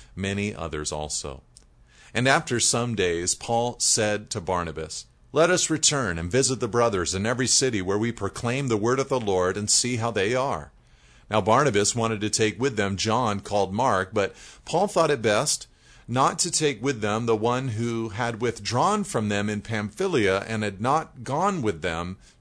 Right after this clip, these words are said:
to the work. So Paul has this idea now as we close chapter fifteen, after a time of basking in the glow of this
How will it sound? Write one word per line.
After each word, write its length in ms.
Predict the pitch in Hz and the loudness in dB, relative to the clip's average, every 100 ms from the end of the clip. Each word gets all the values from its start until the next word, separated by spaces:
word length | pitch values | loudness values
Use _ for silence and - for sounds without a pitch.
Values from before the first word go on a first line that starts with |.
| - | -2
to 560 | - 120 110 104 104 101 - - | 0 0 0 -2 -4 -10 -20 -14
the 460 | 92 101 90 87 87 - | -2 0 2 -2 -8 -14
work. 520 | 90 95 80 - - - _ _ - - - _ _ - - - - | -6 -2 -2 -6 -20 -20 _ _ -20 -20 -20 _ _ -20 -20 -12 0
So 180 | 175 165 | 0 2
Paul 280 | 165 202 | 4 4
has 200 | 185 139 | 4 2
this 200 | 131 117 | 0 2
idea 440 | 127 117 127 147 117 | 2 0 2 2 2
now 300 | 98 90 98 | 2 2 2
as 160 | 104 | 2
we 100 | 117 | 0
close 380 | - - 117 117 | -4 2 2 2
chapter 420 | - 117 110 107 | 0 -2 -2 -4
fifteen, 640 | - 110 98 - 131 107 90 | -4 -4 -2 -2 -4 -2 0
after 380 | 113 - 117 101 | 0 2 2 2
a 120 | 104 | 2
time 460 | - 120 113 127 | -2 -2 -2 0
of 160 | 107 - | -2 0
basking 600 | 123 110 117 - 123 117 | -2 0 -2 -2 -2 -2
in 100 | 104 | -4
the 80 | 92 | -4
glow 500 | 95 107 107 113 120 | -4 0 4 4 2
of 140 | 80 | 0
this 260 | 90 87 | -2 -2